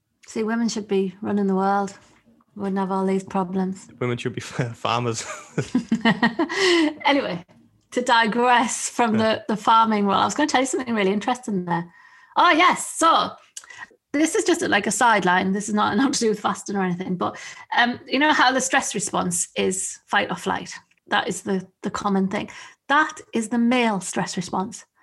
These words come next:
Speaker 1: The female stress response is to tend and befriend. <laughs> So the male fe-, stress response is to go and fight, like, 'cause that's what men did. But women, they would, if they were, had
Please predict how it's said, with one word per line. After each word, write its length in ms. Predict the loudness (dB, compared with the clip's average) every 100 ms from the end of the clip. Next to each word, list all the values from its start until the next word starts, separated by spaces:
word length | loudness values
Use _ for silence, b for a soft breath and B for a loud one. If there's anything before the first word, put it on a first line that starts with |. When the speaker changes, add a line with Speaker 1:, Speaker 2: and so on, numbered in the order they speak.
| b -10
Speaker 1:
The 100 | -10
female 600 | -6 2 2 2 0 -4
stress 360 | -8 -10 -8
response 540 | -8 -8 -10 -12 -14 -10
is 280 | -4 -4 -4
to 240 | -6 -4 -4 _ _ _ _ -14
tend 280 | -4 -2 -2
and 120 | -4
befriend. 640 | -6 -4 -2 -2 -2 -4 -8 _ B B B B
<laughs> 340 | -2 -2 -6 -6 B B -2
So 320 | 2 2 2 B B B
the 80 | 0
male 220 | 2 2
fe-, 280 | 2 0 -2
stress 280 | -2 -2 -2
response 320 | -6 -4 -4
is 100 | -6
to 80 | -4
go 100 | -4
and 120 | -2
fight, 380 | -2 -2 -6 -18 _ -8
like, 320 | -6 -6 -6
'cause 140 | -6
that's 260 | -2 -4 -2
what 240 | -4 -2
men 240 | 0 0 2
did. 320 | 0 -2 -8 B B
But 220 | -4 0
women, 440 | 2 2 2 -2 -2
they 120 | 2
would, 240 | 2 2 -2 -4
if 220 | -4 0
they 160 | 2
were, 80 | 2
had 240 | 4 0